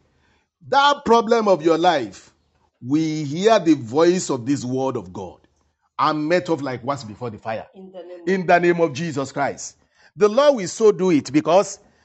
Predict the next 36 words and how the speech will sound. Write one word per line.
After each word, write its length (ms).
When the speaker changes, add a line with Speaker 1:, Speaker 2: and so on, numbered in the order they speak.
Speaker 1:
the 140
Lord's 420
voice 960
is 260
ringing 600
to 120
the 120
problem 640
of 160
your 140
life. 560
The 160
voice 500
of 140
the 80
Holy 200
Spirit 560
in 120
this 180
word 240
of 120
God 460
is 360
making 880
the 160
situation 540
to 120
bow 480
because 300
there 160
is 140
a 100
spirit 380
behind 380
that 180
problem. 440